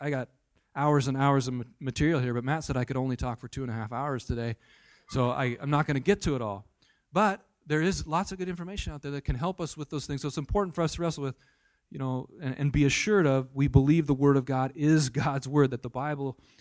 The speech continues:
is God's Word, and that it's meant for us today, and that it's relevant today. Uh, they, the Scripture is quoted as authoritative somewhere, the, the New Testament authors, somewhere around three hundred times, about two hundred ninety-five times, they quote the Old Testament as authoritative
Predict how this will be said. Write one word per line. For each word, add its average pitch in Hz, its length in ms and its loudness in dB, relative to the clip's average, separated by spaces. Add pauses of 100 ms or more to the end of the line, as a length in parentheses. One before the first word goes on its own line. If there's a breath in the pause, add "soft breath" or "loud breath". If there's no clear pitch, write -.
(180 soft breath)
is 131 160 2
God's 135 260 0
Word, 135 200 0
and 131 160 0
that 127 80 -2
it's 127 160 -8
meant 156 320 0
for 139 180 -4
us 131 160 -4
today, 135 260 -6
and 131 120 -4
that 135 60 -4
it's 127 140 -6
relevant 135 720 0
today. 131 520 -6 (440 loud breath)
Uh, 127 280 -8 (280)
they, 135 280 -4 (140)
the 139 140 -10
Scripture 160 480 -4
is 143 260 -2 (200 soft breath)
quoted 180 400 0
as 143 140 -2
authoritative 143 720 -4 (260 soft breath)
somewhere, 180 640 4
the, 151 220 -16
the 156 100 -6
New 170 100 -2
Testament 156 400 0
authors, 156 400 -4
somewhere 156 320 -2
around 143 240 -4
three 147 160 -6
hundred 143 200 -8
times, 131 180 -8
about 131 180 -10
two 165 100 -12
hundred 160 140 -6
ninety-five 147 480 -4
times, 131 320 -6 (280 soft breath)
they 143 80 -2
quote 160 360 2
the 143 100 -6
Old 135 180 -6
Testament 131 400 -10
as 123 100 -14
authoritative 120 720 -14